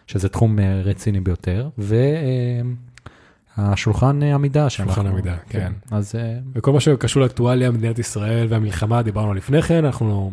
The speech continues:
Speaker 2: ננסה שלא לדבר על זה ב-, במהלך הפרק. אה, אמרנו, נשאיר את, אה, טהרת האסקפיזם, הפרק עצמו.
Speaker 1: נכון.
Speaker 2: אז, אה, כל מי שרוצה, קפצו לפני הפרק, היה כיף.
Speaker 1: יש לי רק משהו אחד שקשור <laughs> קצת, כי הוא מתקשר,
Speaker 2: בסדר.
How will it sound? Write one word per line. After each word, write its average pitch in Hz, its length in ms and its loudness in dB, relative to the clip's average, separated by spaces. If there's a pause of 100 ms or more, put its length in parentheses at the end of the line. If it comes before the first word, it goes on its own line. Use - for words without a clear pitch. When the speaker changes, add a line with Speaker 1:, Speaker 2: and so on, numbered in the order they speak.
Speaker 2:
ננסה 113 400 -2
שלא 110 220 0
לדבר 123 240 2
על 131 60 2
זה 123 80 2
ב-, 123 60 2 (140)
במהלך 120 420 0
הפרק. 180 420 0 (500)
אה, 110 200 -2
אמרנו, 117 360 2
נשאיר 120 220 2
את, 120 120 0
אה, 117 100 2
טהרת 120 440 2
האסקפיזם, 143 600 2 (680)
הפרק 110 300 0
עצמו. 104 300 -4 (280)
Speaker 1:
נכון. 107 240 -6 (100)
Speaker 2:
אז, 107 160 0
אה, 107 100 2
כל 117 100 2
מי 113 80 4
שרוצה, 117 560 2 (240)
קפצו - 300 -4
לפני 107 220 0
הפרק, 123 320 0
היה 101 100 -2
כיף. - 280 -10 (160)
Speaker 1:
יש 123 160 -4
לי 156 60 2
רק 131 200 -2
משהו 135 200 0
אחד 131 200 -2
שקשור - 460 2 (500)
<laughs> 123 320 -8
קצת, - 520 -2 (640)
כי - 100 -8
הוא 107 200 -2
מתקשר, 110 360 -2
Speaker 2:
בסדר. 143 300 4